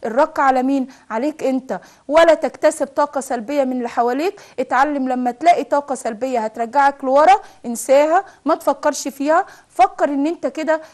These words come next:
ماشي برضو في طريق صح، حدد هدف، هتلاقي اللي انت دخلت فيه ده لا شيء كويس جدًا. النهاردة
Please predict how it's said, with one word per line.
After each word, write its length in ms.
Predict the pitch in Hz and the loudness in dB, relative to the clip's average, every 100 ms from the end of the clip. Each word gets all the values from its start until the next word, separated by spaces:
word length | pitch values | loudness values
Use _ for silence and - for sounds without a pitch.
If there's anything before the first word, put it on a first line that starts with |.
| - | -6
ماشي 400 | 277 320 320 285 | 0 0 0 -4
برضو 320 | 247 285 240 | -2 -2 -4
في 100 | 262 | -10
طريق 260 | - 254 320 | -6 -6 -4
صح، 240 | - 359 - - | -2 -2 -4 -20
حدد 400 | - 403 277 320 | -2 0 0 0
هدف، 380 | 269 320 285 392 - - | 2 4 4 2 0 -4
هتلاقي 360 | 254 262 339 285 | -4 2 2 2
اللي 140 | 277 | -4
انت 140 | 311 | -4
دخلت 400 | 294 269 302 294 | -4 -4 -6 -8
فيه 160 | 302 294 | -10 -8
ده 180 | 277 302 - - | -4 -6 -8 -4
لا 140 | 285 | -4
شيء 240 | - 330 - | -4 -8 -8
كويس 600 | - 269 269 269 254 180 | -10 -6 -4 -4 -6 -10
جدًا. 360 | 285 - 180 175 _ _ _ _ _ _ _ _ _ _ _ - _ - | -12 -10 -14 -14 _ _ _ _ _ _ _ _ _ _ _ -20 _ -6
النهاردة 600 | 254 277 349 285 349 | -4 2 2 4 2